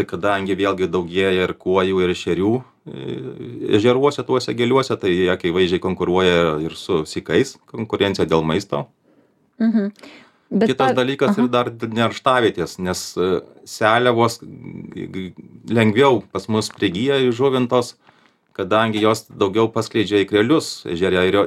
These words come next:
Speaker 1: tie ikreliai šiek tiek yra lengvesni ir jie greičiausiai inkubuojasi šiek tiek virš dugno, tai jie gali įsikumbuoti ir tokiose, kaip sakyt, ne visai smėtose vietose.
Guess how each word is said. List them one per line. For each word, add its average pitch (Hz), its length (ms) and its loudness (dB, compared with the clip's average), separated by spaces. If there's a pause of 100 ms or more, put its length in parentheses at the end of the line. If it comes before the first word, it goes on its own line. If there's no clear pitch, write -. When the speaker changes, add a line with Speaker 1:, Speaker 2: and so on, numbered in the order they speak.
Speaker 1:
tie 101 200 0
ikreliai 98 360 0
šiek - 280 -8
tiek 104 220 -2
yra 98 400 0
lengvesni 95 720 -2
ir 110 140 2
jie 107 100 4
greičiausiai 101 560 0
inkubuojasi 104 480 0
šiek 95 160 -4
tiek 104 160 0
virš 95 240 -2
dugno, 85 280 0
tai 87 120 -8
jie 87 140 -2
gali 95 260 2
įsikumbuoti 95 560 -6
ir - 80 -8
tokiose, 92 480 -4
kaip 87 160 -10
sakyt, 101 280 -8
ne 90 120 -4
visai 98 240 -2
smėtose 95 400 -4
vietose. 98 440 -2